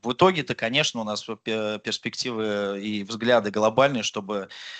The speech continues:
можно было все отдать на откуп, и оно все само работало, но это сказки, мы это все понимаем. Нужно достигать всегда каких-то определенных целей, поэтому идем небольшими маленькими шагами, а дальше, ну, посмотрим. Таких глобальных планов у нас пока нет. Нам надо внедряться, поэтому нам нужно внедрение. Вот,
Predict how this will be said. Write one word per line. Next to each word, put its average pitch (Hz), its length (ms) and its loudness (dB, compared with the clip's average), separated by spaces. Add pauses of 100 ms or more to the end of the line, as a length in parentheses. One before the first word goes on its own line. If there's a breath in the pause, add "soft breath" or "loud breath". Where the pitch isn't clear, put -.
(140)
можно 120 360 4
было 113 240 -2
все 113 220 -2
отдать 107 280 -2
на 120 140 6
откуп, 147 460 2
и - 40 2
оно 120 200 2
все 127 200 -2
само 131 320 4
работало, 143 440 4
но 131 100 -2
это 139 160 -2
сказки, - 400 0
мы 110 100 -4
это 107 120 -10
все - 160 -4
понимаем. 139 460 2
Нужно 151 280 0
достигать 135 460 0
всегда 120 280 -2
каких-то 120 420 -4
определенных 127 380 -2
целей, 180 260 0
поэтому 135 380 0
идем 127 240 -2
небольшими 123 480 0
маленькими 117 420 -2
шагами, 190 520 0 (440 loud breath)
а 104 240 4
дальше, 131 340 0
ну, 120 120 -2
посмотрим. 113 500 0
Таких 107 300 -4
глобальных 113 480 2
планов 117 320 -2
у - 40 -4
нас 110 100 0
пока 107 280 0
нет. 98 180 -6
Нам 175 140 6
надо 147 220 4
внедряться, 151 540 2
поэтому 110 340 -8
нам 110 80 -6
нужно 113 240 -6
внедрение. 117 500 -4
Вот, 95 240 -10